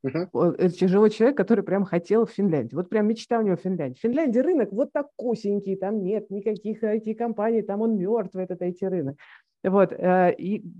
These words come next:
Speaker 2: год практически он искал работу, и вот он недавно мне писал, что он нашёл работу, и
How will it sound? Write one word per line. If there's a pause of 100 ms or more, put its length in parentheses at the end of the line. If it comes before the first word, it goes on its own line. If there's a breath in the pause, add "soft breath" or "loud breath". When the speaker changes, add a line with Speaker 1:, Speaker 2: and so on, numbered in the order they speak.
Speaker 2:
год
практически
он
искал
работу,
и
вот
он
недавно
мне
писал,
что
он
нашёл
работу,
и